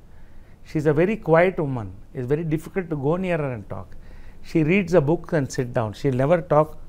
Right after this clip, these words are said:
two extra words. Two extra words she won't talk. We hardly spoke two, three times during the film. Then luckily for my life,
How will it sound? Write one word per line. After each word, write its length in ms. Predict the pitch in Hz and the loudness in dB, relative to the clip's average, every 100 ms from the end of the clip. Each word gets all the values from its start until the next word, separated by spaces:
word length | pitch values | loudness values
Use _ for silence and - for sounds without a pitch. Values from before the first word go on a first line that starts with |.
| - | -6
two 160 | 180 196 | 0 2
extra 320 | 156 - 143 | 2 0 -2
words. 420 | 120 101 - - - - - - - - - - | -2 -4 -10 -14 -16 -16 -16 -16 -16 -16 -6 4
Two 160 | 254 | 8
extra 300 | 233 - 190 | 10 8 4
words 220 | 175 165 - | 6 4 2
she 80 | |
won't 260 | 120 110 - | -6 -6 -8
talk. 140 | - - - - - - | -12 -14 -16 -16 -16 -2
We 120 | 160 | 2
hardly 440 | 123 165 226 233 240 | 6 8 6 4 0
spoke 500 | - 170 190 - - - - | -2 -2 -2 -2 -14 -16 -6
two, 160 | - 196 | 0 2
three 200 | 208 196 | 2 2
times 320 | 180 160 160 | 4 2 2
during 300 | 135 131 123 | -2 -4 -4
the 100 | 113 | -8
film. 260 | - - 104 - - - - - - - - - - | -10 -12 -12 -14 -16 -16 -16 -16 -18 -18 -18 -16 0
Then 380 | 123 220 233 151 | 6 6 8 8
luckily 460 | 180 208 226 208 | 6 6 4 6
for 220 | 139 135 127 | 4 0 0
my 180 | 135 | 0
life, 320 | 131 123 117 | 0 0 -2